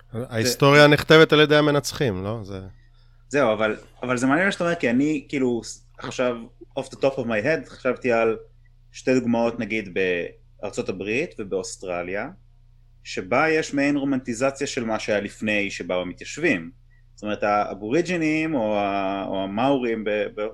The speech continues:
Speaker 2: באוסטרליה, הם נתפסים כאיזה משהו, גם האינדיאנים בארצות הברית, נתפסים כאיזה משהו מאוד מחובר לטבע, מאוד, אה, אוהב אדם, לא יודע,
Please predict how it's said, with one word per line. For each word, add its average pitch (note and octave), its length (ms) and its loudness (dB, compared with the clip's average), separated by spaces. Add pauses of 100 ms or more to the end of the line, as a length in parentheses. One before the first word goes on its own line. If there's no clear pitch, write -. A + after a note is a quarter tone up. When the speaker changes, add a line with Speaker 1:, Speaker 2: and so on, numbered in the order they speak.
(120)
Speaker 2:
באוסטרליה, E3 560 0
הם D3 140 -2 (680)
נתפסים F3+ 420 -2
כאיזה C#3 260 2
משהו, C#3+ 680 0
גם C3 160 0
האינדיאנים A#2+ 600 0
בארצות F#2 240 -10
הברית, F2+ 300 -12
נתפסים - 340 -14
כאיזה D3+ 240 -6
משהו D3 420 -6 (480)
מאוד A#2 180 -2
מחובר G#2+ 300 -4
לטבע, C#3 720 4
מאוד, G#2+ 380 0
אה, G#2 520 0 (200)
אוהב A2+ 280 -2
אדם, C3+ 640 2
לא B2 60 0
יודע, A2+ 240 0